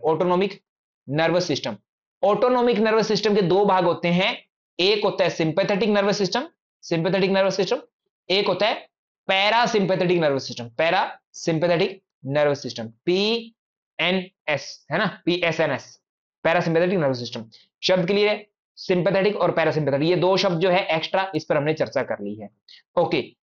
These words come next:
अब आपसे मेरा प्रश्न ये है कि सर, brain से नीचे nerves तो आ गई, spinal cord चली गई, अब spinal cord जो होती है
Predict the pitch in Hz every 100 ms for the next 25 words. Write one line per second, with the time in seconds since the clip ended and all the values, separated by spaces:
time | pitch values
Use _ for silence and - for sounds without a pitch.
0 | _ 208 196 196 202 - 220 208 208 196
1 | 208 190 190 294 - _ _ 202 208 247
2 | 220 - 139 139 180 214 240 233 233 220
3 | 233 214 214 233 220 214 233 226 - _
4 | _ _ _ _ _ _ - - 175 190
5 | 208 202 214 208 202 202 208 214 208 _
6 | _ - 226 - - - 180 196 262 254
7 | 247 226 233 208 202 180 170 175 208 -